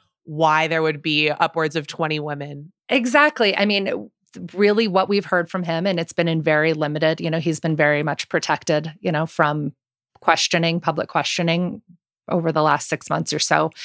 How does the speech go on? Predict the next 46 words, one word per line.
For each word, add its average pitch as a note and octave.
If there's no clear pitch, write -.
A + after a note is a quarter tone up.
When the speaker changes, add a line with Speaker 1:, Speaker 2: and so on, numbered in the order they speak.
Speaker 2:
You G#3
know, F3
really F3
what E3
he E3+
said G#3
is E3
that E3
he's D#3+
never D#3
disrespected D3+
any C#3+
woman D3
ever, F#3
and -
he D#3+
doesn't D3
know E3
why D#3
these D3
women D3
would D3
be C#3
saying F#3
these E3
sorts D#3
of D3+
things. D#3
Um, E3
so B3
I B3
wanna, B3
I, G3
you G#3
know, D#3+
I F#3
guess E3+
I D#3+
just E3
wanna D#3
see D#3
if -
he D3+
actually D#3
understands D#3
why D3